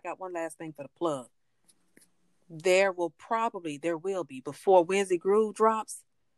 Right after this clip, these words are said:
y'all will get a, a episode of The Truth Moment. It actually was supposed to be out a, a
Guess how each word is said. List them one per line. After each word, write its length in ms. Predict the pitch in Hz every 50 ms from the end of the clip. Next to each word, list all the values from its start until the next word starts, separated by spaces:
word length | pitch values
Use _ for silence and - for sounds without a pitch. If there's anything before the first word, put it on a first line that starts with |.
| _ _ _ _ _ _ _ _ _ _ _ _ _ _ _ _ _ _ _ _
y'all 180 | 175 165 160
will 80 | 156 151
get 160 | 147 160 151
a, 160 | 147 139 - 139
a 100 | 139 -
episode 500 | - 143 139 - 127 - - 135 131 123
of 100 | 127 120
The 80 | - 120
Truth 280 | - - 143 139 131 - -
Moment. 260 | 123 120 117 117 120
It 40 | 113
actually 340 | - 147 143 - - 113
was 100 | 117 -
supposed 240 | - - 123 120 117
to 60 | 123
be 200 | 113 - 127 120
out 160 | 113 107 - -
a, 40 |
a 200 | 139 - _ -